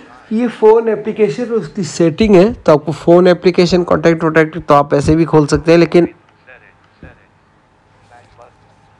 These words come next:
लेकिन आप जो है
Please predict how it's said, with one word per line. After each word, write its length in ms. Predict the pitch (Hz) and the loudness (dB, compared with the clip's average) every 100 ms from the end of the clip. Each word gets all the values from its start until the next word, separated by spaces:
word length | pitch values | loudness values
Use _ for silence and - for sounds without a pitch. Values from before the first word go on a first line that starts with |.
| _ _ _ _ _ - | _ _ _ _ _ -18
लेकिन 640 | - 135 165 190 151 185 - | -4 2 2 2 0 0 -2
आप 280 | 139 147 156 | -2 -2 -2
जो 260 | 160 143 156 | -4 0 0
है 460 | 143 139 131 196 | 2 2 0 -4